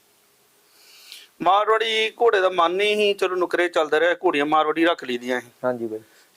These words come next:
Speaker 1: ਤੇ ਮੈਂ ਤੇ ਮੰਨੂ ਵੀਰੇ, ਰਾਣਾ ਵੀਰੇ ਏਦਾਂ ਨਿਕਲੇ
Speaker 2: ਹਾਂ।
Speaker 1: ਤੇ ਗਏ ਤੇ ਚਲੋ ਘੋੜੀ ਲੈਣੀ ਸੀ।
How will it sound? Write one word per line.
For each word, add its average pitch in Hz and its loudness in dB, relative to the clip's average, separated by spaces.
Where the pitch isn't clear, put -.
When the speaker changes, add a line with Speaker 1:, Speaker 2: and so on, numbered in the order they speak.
Speaker 1:
ਤੇ 170 4
ਮੈਂ 185 0
ਤੇ 190 2
ਮੰਨੂ 175 2
ਵੀਰੇ, 175 4
ਰਾਣਾ 165 0
ਵੀਰੇ 165 2
ਏਦਾਂ 160 -2
ਨਿਕਲੇ 147 -2
Speaker 2:
ਹਾਂ। 120 -4
Speaker 1:
ਤੇ 151 0
ਗਏ 151 0
ਤੇ 151 0
ਚਲੋ 147 -4
ਘੋੜੀ 135 0
ਲੈਣੀ 139 0
ਸੀ। 135 -12